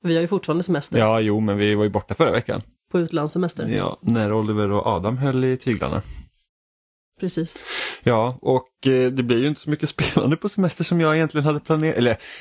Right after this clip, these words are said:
Speaker 2: vi hade inte egentligen planerat att spela massor på semester, men jag hade ju med mig både Steam Deck och Switch och tänkte att jag skulle hinna med någonting i alla fall. Och sen så spelar jag typ inget.
Speaker 1: Alltså, det finns ju ofta en tendens till att man liksom överplanerar lite granna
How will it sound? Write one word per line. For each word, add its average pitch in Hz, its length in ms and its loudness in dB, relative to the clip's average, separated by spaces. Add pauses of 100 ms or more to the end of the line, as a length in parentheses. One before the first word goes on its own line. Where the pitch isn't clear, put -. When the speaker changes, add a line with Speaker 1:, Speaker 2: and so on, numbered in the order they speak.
Speaker 2:
vi 123 80 6
hade 120 120 4
inte 139 140 0
egentligen 104 140 0
planerat 113 240 2
att 107 60 -2
spela 107 260 2
massor 123 460 0
på 151 120 -2
semester, 113 400 0
men 110 100 4
jag 107 60 2
hade 113 180 0
ju 113 60 2
med 117 180 2
mig 131 100 2
både 127 200 0 (120)
Steam 165 260 2
Deck 151 200 2
och 139 80 2
Switch - 320 -2
och 113 80 -8
tänkte 117 200 2
att 113 40 4
jag 110 100 0
skulle 117 200 0
hinna 113 260 2
med 117 200 2
någonting 127 440 2
i 98 60 4
alla 90 160 2
fall. 95 260 2
Och 101 120 -2
sen 110 140 0
så 104 100 -8
spelar 107 340 0
jag 104 100 -2
typ 101 240 0
inget. 139 720 -2 (680)
Speaker 1:
Alltså, 190 180 0
det 190 80 0
finns 208 260 0
ju 214 140 2
ofta 208 300 -2
en 170 140 0
tendens 170 680 -2 (160)
till 165 180 0
att 156 80 2
man 156 180 0
liksom 151 240 -4
överplanerar 160 880 0
lite 165 240 -2
granna 151 400 -4